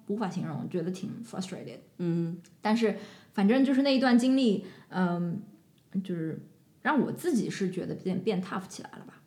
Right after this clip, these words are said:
Speaker 2: 嗯。
Speaker 1: 嗯，至于说成熟了不会失去格调吧，我，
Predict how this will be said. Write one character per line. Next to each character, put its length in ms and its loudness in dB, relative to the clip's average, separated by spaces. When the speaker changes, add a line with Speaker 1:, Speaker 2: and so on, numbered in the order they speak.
Speaker 2:
嗯。 300 2
Speaker 1:
嗯， 220 2
至 100 -4
于 140 0
说 220 -4
成 260 -2
熟 220 -4
了 100 0
不 140 -6
会 100 -2
失 140 -6
去 140 -4
格 280 -8
调 260 -2
吧， 200 -2
我， 180 -4